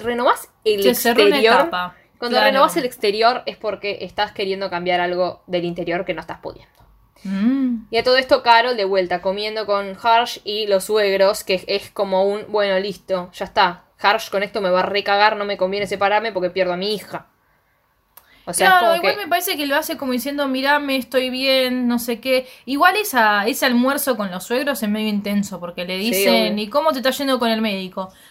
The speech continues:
Speaker 2: "No, ¿qué médico? Con el terapia, con la terapia", algo así, con el psicólogo, ella le dice, como diciendo, "No, no está mal que vaya a un psicólogo". A
Speaker 1: Sí,
Speaker 2: ver,
Speaker 1: porque, a ver,
Speaker 2: porque en
Speaker 1: pero
Speaker 2: esa época, obviamente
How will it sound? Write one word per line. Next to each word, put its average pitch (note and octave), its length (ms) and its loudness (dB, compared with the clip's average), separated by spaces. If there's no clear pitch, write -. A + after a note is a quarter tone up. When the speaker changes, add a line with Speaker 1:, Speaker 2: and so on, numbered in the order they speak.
Speaker 2:
"No, E4 180 4
¿qué E4+ 120 -2
médico? G3+ 480 0
Con G#3 160 0
el G#3 100 -4
terapia, A3 500 2
con G3 120 -8
la G3 100 -2
terapia", A3 400 0
algo G3 100 -4
así, A#3+ 280 -4
con F#3+ 100 -6
el F#3 240 -6
psicólogo, F#3 800 0
ella G3 180 -8
le F#3+ 100 -8
dice, F#3+ 520 -8
como G3+ 140 -8
diciendo, A#3 320 4
"No, A3+ 160 2
no A#3+ 80 4
está F#4+ 300 0
mal A3+ 200 2
que G3+ 100 -2
vaya G3+ 260 0
a G#3 40 -2
un G3+ 80 0
psicólogo". G3 720 0
A G3 60 4
Speaker 1:
Sí, A3+ 60 4
Speaker 2:
ver, A3 200 4
Speaker 1:
porque, G3 200 0
a F#3+ 60 4
ver, G#3+ 100 6
Speaker 2:
porque G3+ 80 -2
en F#3+ 60 -2
Speaker 1:
pero F#3+ 80 -2
Speaker 2:
esa G3+ 120 -2
época, G3+ 340 -2
obviamente G3 500 -2